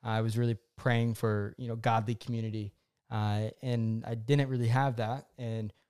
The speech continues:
randomly bumped into this guy on the street. Um, and we got to talking, and he ended up being a Christian, and now he's, like, one of my closest friends, and I joined his small group. He actually went to Hillsong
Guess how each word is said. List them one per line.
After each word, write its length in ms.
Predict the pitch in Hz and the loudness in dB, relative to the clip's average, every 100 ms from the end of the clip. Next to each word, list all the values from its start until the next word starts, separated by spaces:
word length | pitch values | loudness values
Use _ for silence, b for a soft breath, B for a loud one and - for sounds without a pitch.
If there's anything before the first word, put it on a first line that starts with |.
| _ | _
randomly 520 | 117 139 147 147 147 | 2 4 6 6 6
bumped 340 | 127 127 127 123 | 6 4 4 2
into 180 | 127 120 | 0 2
this 160 | 120 | -2
guy 400 | - 123 120 117 - _ _ _ _ | 2 4 4 0 -8 _ _ _ _
on 200 | 107 113 | -10 -6
the 100 | 110 | -6
street. 380 | - 185 165 151 - _ _ _ _ _ _ _ _ | 0 4 4 4 -2 _ _ _ _ _ _ _ _
Um, 520 | 117 110 110 107 104 - | 0 2 4 2 -2 -4
and 280 | 120 117 113 | -4 -2 0
we 60 | |
got 120 | 113 | -2
to 60 | - | 2
talking, 580 | 147 147 143 147 143 135 b b b - | 6 6 6 2 2 0 b b b -6
and 180 | 117 | 0
he 60 | 113 | 2
ended 120 | 135 | 2
up 60 | 127 | 4
being 120 | 127 | 2
a 40 | |
Christian, 680 | 120 175 156 - 151 147 143 - 113 | 2 0 -2 -2 -4 -4 -6 -12 -14
and 340 | 107 107 107 | -10 -8 -6
now 140 | 117 | -4
he's, 120 | 123 123 | -4 -6
like, 100 | 113 | -6
one 80 | |
of 40 | 110 | -8
my 60 | |
closest 360 | 104 123 - 107 | -6 -6 -6 -8
friends, 320 | - 117 113 | -8 -6 -6
and 80 | 113 | -8
I 60 | 104 | -6
joined 280 | 120 113 | -6 -6
his 180 | 101 101 | -6 -6
small 320 | - 156 151 147 | -6 0 2 4
group. 240 | 139 127 | 2 2
He 120 | 127 | 0
actually 220 | 117 - 120 | 0 -2 -4
went 120 | 110 | -6
to 40 | |
Hillsong 600 | 104 139 117 127 117 117 | -8 -6 -6 -6 -6 -8